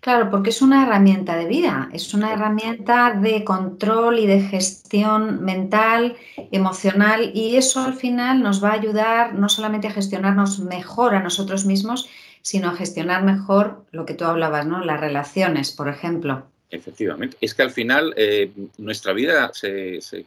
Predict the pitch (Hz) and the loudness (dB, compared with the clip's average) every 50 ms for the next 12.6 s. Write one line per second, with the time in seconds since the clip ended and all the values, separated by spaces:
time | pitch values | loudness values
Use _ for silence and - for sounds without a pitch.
0 | _ _ - - 98 - 95 92 92 110 117 - - 135 110 113 117 110 110 104 | _ _ -14 -12 -10 -10 -8 -4 -2 -2 -2 -2 -4 -8 -6 -6 -6 -4 -4 -4
1 | 98 - - 110 110 110 - _ - 110 95 98 95 92 107 151 175 - - - | -4 -4 -6 -10 -12 -14 -10 _ -4 -4 -4 -4 -6 -6 -6 -6 -6 -8 -12 -16
2 | 80 _ _ _ _ _ _ _ _ _ _ - 104 110 113 110 104 98 107 98 | -16 _ _ _ _ _ _ _ _ _ _ -10 -6 -4 -4 -4 -4 -4 -6 -8
3 | 95 85 - - 165 180 151 104 85 90 87 82 98 98 101 98 98 - - - | -8 -10 -6 -2 -2 0 0 0 -2 -6 -10 -10 -10 -10 -8 -10 -10 -12 -12 -10
4 | 95 92 87 - _ _ _ _ _ _ - 110 107 107 107 101 101 98 92 95 | -10 -10 -10 -12 _ _ _ _ _ _ -12 -6 -4 -2 -2 -2 -2 -2 0 2
5 | 117 131 147 151 143 127 92 90 98 98 92 85 - 90 87 85 - 95 113 139 | 4 4 4 4 2 0 -2 -4 -6 -10 -12 -14 -14 -14 -10 -6 -2 0 2 2
6 | 156 - - 143 143 147 135 123 95 98 101 92 87 - 101 92 - - 104 101 | 0 0 0 0 0 0 0 -2 -8 -10 -14 -16 -16 -16 -18 -16 -12 -10 -8 -8
7 | 123 151 151 143 139 139 143 139 - _ _ _ _ _ _ - 110 107 101 101 | -6 -6 -4 -2 0 -2 -2 -2 -6 _ _ _ _ _ _ -12 -10 -8 -8 -8
8 | 101 98 95 92 - - 98 98 95 95 90 - - 98 92 92 90 - - 95 | -8 -10 -10 -10 -10 -10 -10 -8 -10 -12 -12 -12 -12 -10 -10 -10 -12 -12 -12 -12
9 | 95 82 - - 104 104 127 139 139 139 139 143 120 117 120 113 117 123 - - | -14 -12 -10 -4 0 2 2 4 4 4 2 0 0 -4 -6 -6 -6 -6 -4 -4
10 | 117 110 92 110 113 104 107 110 107 - 143 147 156 - - 120 - - 127 113 | -4 -4 -2 -2 -2 -2 -2 -4 -6 -4 -6 -8 -8 -8 -10 -10 -6 -4 -4 -4
11 | 107 107 101 101 98 92 87 - - 98 101 101 104 131 127 156 - - - 123 | -2 -4 -6 -6 -8 -10 -12 -12 -12 -12 -12 -12 -12 -10 -10 -10 -10 -8 -8 -8
12 | - 139 139 - 151 147 151 151 143 - 147 143 | -8 -8 -6 -6 -4 -4 -6 -6 -6 -6 -6 -4